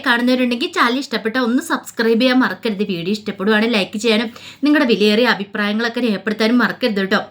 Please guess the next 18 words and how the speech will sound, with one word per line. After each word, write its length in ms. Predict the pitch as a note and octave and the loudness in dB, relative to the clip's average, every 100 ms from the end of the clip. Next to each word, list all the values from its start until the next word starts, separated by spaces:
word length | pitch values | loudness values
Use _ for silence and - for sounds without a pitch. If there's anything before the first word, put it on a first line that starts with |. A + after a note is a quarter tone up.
| - _ _ _ - | -14 _ _ _ -8
നമുക്ക് 240 | D#3 D3+ G3+ | -6 -2 0
നേരെ 180 | F3+ G3+ | 2 2
നമ്മുടെ 240 | G#3+ A3 A3+ | 2 2 0
വിശേഷത്തിലേക്ക് 560 | F#3+ E3+ - F#3+ G3 A3+ | -4 -4 -2 -2 0 0
പോയാലോ? 240 | G3 G3+ G3 - - - | 0 0 -4 -12 -20 -4
അങ്ങനെ 280 | D4+ D4 A3 - | 0 2 0 -4
നാളത്തെ 460 | F#3 F3+ E3+ E3+ A3 | -4 0 0 0 0
വിശേഷത്തിൽ 500 | G#3 G#3 F#3+ G3 A3 G#3+ - - - _ _ _ | 0 0 -2 0 0 0 -6 -20 -20 _ _ _
അലീന 360 | C#4 D4+ C#4 C4+ | 0 2 2 2
മുത്തശ്ശിയോട് 540 | A3+ F#3+ G#3 A3+ A3 | 0 -2 -2 2 2
ചോദിക്കുകയാണ്, 540 | A3+ F#3 F#3+ G3 G#3 F3+ - _ _ _ _ _ _ _ _ _ | 2 2 0 2 0 0 -8 _ _ _ _ _ _ _ _ _
ആം, 200 | - F3+ E3+ - - - | -10 -8 -10 -16 -20 -6
വൈജയന്തിയുടെ 720 | - E3+ E3 F#3 G3 G3 G#3+ - | 0 0 2 0 2 2 0 0
ബാലേന്ദ്രൻ്റെ 580 | F3 F3 F#3 F#3+ G3 G#3 - _ | -2 0 0 0 0 -2 -4 _
കല്യാണം 360 | G3 E3+ E3+ F#3+ | -4 -2 0 2
നടന്ന 240 | G#3 G3 G#3 | 2 2 0
എങ്ങനെയാന്നുള്ള 540 | F3 F3+ G3+ G3 F#3+ | -2 0 0 2 2
കാര്യം. 320 | G3+ F3 F3+ | 2 0 -2